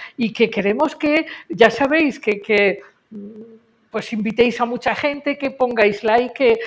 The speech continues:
que os suscribáis a YouTube, a Facebook, en fin, pero pues sobre todo a, a hacer preguntas. ¿Qué os sugiere esta historia tan mágica,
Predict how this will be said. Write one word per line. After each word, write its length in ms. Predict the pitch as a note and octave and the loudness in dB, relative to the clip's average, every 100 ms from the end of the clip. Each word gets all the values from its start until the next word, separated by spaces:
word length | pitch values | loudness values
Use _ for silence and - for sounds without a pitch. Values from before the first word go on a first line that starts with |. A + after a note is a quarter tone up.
| - - | -10 -4
que 80 | |
os 80 | G3+ | -4
suscribáis 640 | - A#3+ - G#3+ A3+ A3+ B3 | -4 -8 -6 2 6 6 4
a 60 | |
YouTube, 500 | A3 G#3 G#3 C4+ D4 C#4+ | 0 -2 -2 0 2 6
a 180 | G3 G3 | 4 4
Facebook, 560 | - B3+ C4+ C4 B3+ - | 2 4 4 0 -8 -6
en 140 | G3 | -6
fin, 300 | - C4+ C#4+ - - - | -6 -8 -8 -16 -20 -4
pero 240 | - A#3+ A#3+ | 2 4 4
pues 160 | A3+ | 0
sobre 280 | - A#3 A#3+ | 0 2 2
todo 220 | B3 D4+ | 0 0
a, 120 | D4+ D#4 E4+ - | 4 4 4 2
a 140 | B3 | 0
hacer 320 | G#3+ D#4+ D#4+ | 0 -2 -4
preguntas. 720 | - D#4+ D4+ F#4 - G3 F#3 - - - | -2 -2 -2 -4 -2 -2 -2 -12 -20 -4
¿Qué 100 | D4+ | -2
os 100 | - | 0
sugiere 680 | - E4+ - C#4 D4 E4 E4 - - | -2 -4 0 0 2 0 -4 -14 -6
esta 300 | C4 - E4 | -6 0 0
historia 640 | - - - D4 C#4+ C#4 | 0 -2 2 4 4 2
tan 340 | C#4 A#3+ A3 A#3+ | 4 2 2 2
mágica, 640 | B3 - - A3 - A3+ | 2 0 -6 -4 4 4